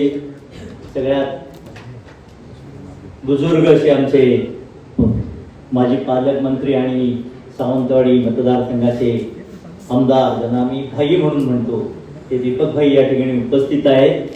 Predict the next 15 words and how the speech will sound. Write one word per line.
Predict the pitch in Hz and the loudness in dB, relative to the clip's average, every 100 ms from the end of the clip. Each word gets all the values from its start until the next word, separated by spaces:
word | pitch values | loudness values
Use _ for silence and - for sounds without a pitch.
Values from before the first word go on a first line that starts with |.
| - - - - - - - - - - - - - - | -16 -20 -20 -20 -20 -20 -20 -20 -20 -20 -20 -20 -20 0
ज्यांनी | 151 156 160 | 6 6 6
आतापर्यंत | 156 160 156 151 156 147 | 4 4 4 4 4 4
या | 156 143 147 147 143 - - - 135 | 6 6 6 2 2 0 -8 -10 -2
राज्याच्या | 135 135 147 143 151 139 135 127 127 | 0 2 2 0 0 -2 -2 -4 -4
राज्य | 131 127 135 | -6 -4 -4
नियोजन, | 127 135 143 151 147 127 123 120 - - - - - - - - - | 0 2 4 6 6 4 2 -2 -10 -18 -20 -20 -20 -20 -20 -12 0
अर्थ, | 147 151 170 160 143 120 139 | 0 2 2 4 4 2 -4
गृह | 160 175 180 - - - - - - - - - - - | 0 4 4 4 -2 -10 -18 -20 -20 -20 -20 -20 -20 -12
आणि | 131 139 139 | -6 -4 -6
शिक्षण | 139 - 170 156 147 | -8 -6 -4 -4 -4
खात्याची | 139 139 139 | -2 -2 -2
जबाबदारी | 123 123 139 139 139 135 | 0 2 4 4 2 0
पार | 127 127 | -2 -2
पाडलेली | 123 120 123 123 123 | 0 2 4 4 4
आहे | 120 | 4